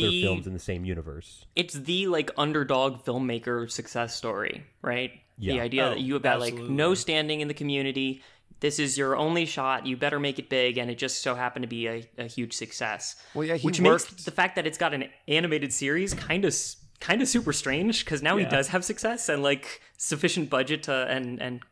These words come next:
Speaker 1: um, noteworthiness to, to build off of. And it didn't kinda go <laughs> anywhere with this,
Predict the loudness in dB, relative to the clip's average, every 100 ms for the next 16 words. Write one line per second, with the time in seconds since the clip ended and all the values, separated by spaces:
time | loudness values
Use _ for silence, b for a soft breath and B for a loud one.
0 | _ _ -10 -8 -8 -6 2 2 4 2
1 | 2 -2 -2 -2 -2 -2 0 2 2 0
2 | -2 -2 -4 -4 b b b b b _
3 | _ _ _ 0 2 4 2 0 -2 0
4 | 2 4 4 4 4 8 6 6 -2 -2
5 | -2